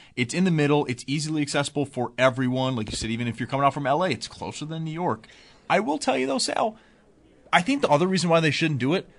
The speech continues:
you've already made the draft into a huge T V show where it goes to different cities. I was somebody, I didn't like that they, that they moved the draft out of Radio City Music Hall in New York City. I loved that. That was my childhood.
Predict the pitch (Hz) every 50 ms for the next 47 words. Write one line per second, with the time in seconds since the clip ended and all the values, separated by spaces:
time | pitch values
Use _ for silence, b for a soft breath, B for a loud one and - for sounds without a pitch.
0 | b b - 175 175 175 - 170 208 233 233 220 214 208 208 170 190 165 - 143
1 | 151 165 175 175 175 151 131 123 110 107 107 101 - - - 110 98 92 90 -
2 | - - 67 76 95 113 113 110 110 123 123 120 117 - 110 104 110 107 - 110
3 | 101 - - - 98 90 78 87 98 - - 113 139 160 190 208 202 190 - 202
4 | 190 190 190 180 - 143 156 175 202 220 202 202 214 214 214 170 131 131 120 -
5 | 117 113 127 123 117 113 - 135 131 123 123 131 117 110 120 98 110 113 110 110
6 | - 113 104 104 104 107 107 107 107 104 - - 104 101 98 101 98 101 101 -
7 | 104 101 98 98 101 98 95 95 - - 98 - - - - 196 185 175 156 151
8 | 165 185 151 - 117 87 78 - 110 117 135 160 160 151 160 160 156 151 - 165
9 | 160 160 110 101 107 98 92